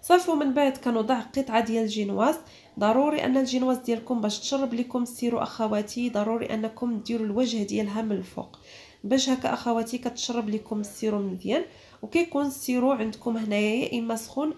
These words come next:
او لا دافي. هنايا غادي نحاول هكا نسقي مزيان الجينواز بهذا السيرو ديال، ديال الماء مع السكر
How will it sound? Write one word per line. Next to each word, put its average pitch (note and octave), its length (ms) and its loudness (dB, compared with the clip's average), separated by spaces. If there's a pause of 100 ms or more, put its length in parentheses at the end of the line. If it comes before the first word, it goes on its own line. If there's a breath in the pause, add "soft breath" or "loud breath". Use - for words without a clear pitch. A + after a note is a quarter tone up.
او D4+ 140 4
لا A#3 140 2
دافي. - 340 -4 (500 loud breath)
هنايا B3 280 2
غادي D4 200 0
نحاول C#4 360 2
هكا C4 300 0
نسقي B3+ 420 -2
مزيان A3+ 480 0
الجينواز A3+ 560 0 (120)
بهذا G#3+ 160 -2
السيرو A3 360 -2
ديال، G#3 640 -2 (600)
ديال G#3+ 280 0
الماء A3+ 240 2
مع G#3+ 160 0
السكر G#3 640 -2